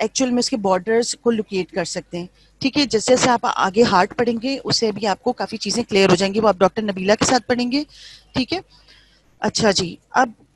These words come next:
चूँकि मैंने आपको, अ, बताया है कि sternal angle कैसे बन रहा है, ये manubrium sterni है, यानी कि स्टर्नम के हमारे पास तीन, अ, जो है वो, अ, bones हैं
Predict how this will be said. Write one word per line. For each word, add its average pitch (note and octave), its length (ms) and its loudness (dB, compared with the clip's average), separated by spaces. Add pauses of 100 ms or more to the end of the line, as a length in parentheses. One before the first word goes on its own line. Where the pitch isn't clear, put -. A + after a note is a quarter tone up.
(320)
चूँकि B3+ 320 0
मैंने A3+ 280 -2
आपको, A3+ 380 2
अ, G3 280 2
बताया G#3 500 2
है A3+ 200 0
कि A#3 200 -4
sternal G#3 540 -2
angle G3+ 300 0
कैसे A3 320 -2
बन A3+ 220 -2
रहा A3 100 2
है, A3+ 80 2
ये A3+ 160 0
manubrium G#3+ 440 0
sterni F#3 360 0
है, B3+ 200 -2
यानी B3+ 160 4
कि C#4+ 160 2
स्टर्नम G#3+ 360 0
के C4 140 -2
हमारे A#3 120 2
पास A#3+ 220 -2
तीन, A#3 240 0 (520)
अ, G3+ 240 4
जो A3 140 0
है G#3+ 220 2
वो, G#3 300 8 (360)
अ, F#3+ 340 2
bones G#3 440 0
हैं D#3 200 -10